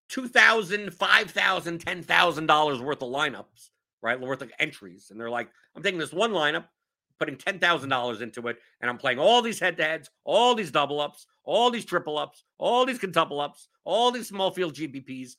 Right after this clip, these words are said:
all these whatever." It's like, they're not paying attention to your, to your five dollar three-man, your ten dollar three-man, or anything like that. They're just, they're just getting volume down. They're just, like, they know they're seeding E V in these little spots, but overall, they're making enough raw money that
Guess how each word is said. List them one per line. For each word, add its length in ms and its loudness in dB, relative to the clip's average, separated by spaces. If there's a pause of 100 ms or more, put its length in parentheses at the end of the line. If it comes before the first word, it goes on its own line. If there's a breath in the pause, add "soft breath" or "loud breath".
(200)
all 260 2
these 180 -2
whatever." 440 0 (400)
It's 80 -14
like, 220 -4 (280)
they're 100 -6
not 160 -6
paying 200 -4
attention 380 -8
to 120 -14
your, 120 -8
to 180 -20
your 80 -8
five 360 -4
dollar 280 -2
three-man, 560 -10
your 100 -10
ten 280 -20
dollar 300 -12
three-man, 560 -14 (360)
or 120 -2
anything 240 -4
like 200 -2
that. 200 0
They're 100 -6
just, 220 -12 (1000)
they're 80 -6
just 200 -8
getting 260 0
volume 480 -2
down. 320 -14
They're 100 -6
just, 220 -4
like, 140 2
they 120 4
know 300 8
they're 220 6
seeding 420 -6
E 140 -6
V 300 0
in 80 -2
these 180 -6
little 220 -4
spots, 640 -2 (380)
but 100 -2
overall, 440 4
they're 120 -2
making 280 -4
enough 180 -2
raw 260 0
money 320 -4
that 220 -8